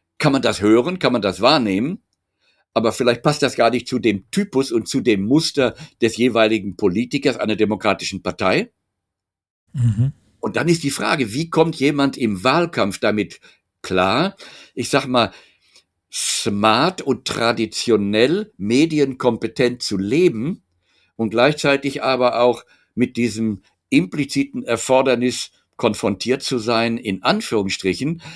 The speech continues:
Speaker 1: laut und markant genug zu sein.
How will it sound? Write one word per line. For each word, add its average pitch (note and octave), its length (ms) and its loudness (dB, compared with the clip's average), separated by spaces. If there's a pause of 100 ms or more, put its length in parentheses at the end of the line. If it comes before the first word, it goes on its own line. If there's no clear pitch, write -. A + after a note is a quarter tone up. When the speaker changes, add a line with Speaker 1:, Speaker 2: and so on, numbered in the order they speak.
(340)
Speaker 1:
laut F#2+ 500 2
und C3 220 -4
markant D3 760 0 (800)
genug G#2 340 -2
zu G2 140 -2
sein. D#2 440 -4